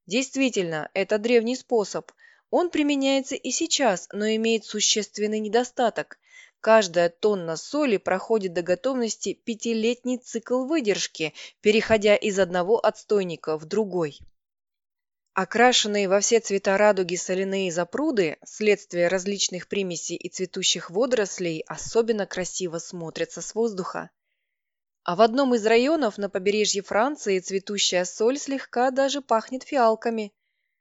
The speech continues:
Но как бы ни благоухала морская соль, приходится признать, что пять лет — слишком большой срок, особенно для нашего быстротекущего времени. Теперь пора всё-таки вспомнить и о пищевой функции соли,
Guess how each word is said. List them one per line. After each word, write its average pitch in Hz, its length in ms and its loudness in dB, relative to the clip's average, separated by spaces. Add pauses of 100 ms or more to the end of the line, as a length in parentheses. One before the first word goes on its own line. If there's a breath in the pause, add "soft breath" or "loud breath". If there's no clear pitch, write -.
(340)
Но 285 140 -2
как 262 320 4
бы 220 100 0
ни 214 100 -2
благоухала 208 720 2
морская 190 540 -2
соль, 311 340 -2
приходится 180 680 -4
признать, 214 560 -4 (260 soft breath)
что - 220 -10
пять 233 440 4
лет — 180 340 0 (220 soft breath)
слишком 277 680 0
большой 170 400 0
срок, 160 460 -4
особенно 175 800 -2
для 175 200 -4
нашего 165 560 -4
быстротекущего 165 1080 -6
времени. 160 580 -8 (1200)
Теперь 330 480 0
пора 226 400 4
всё-таки 247 400 -4
вспомнить 247 640 -2
и 262 140 -2
о 294 80 2
пищевой 294 580 0
функции 180 520 -4
соли, 185 500 0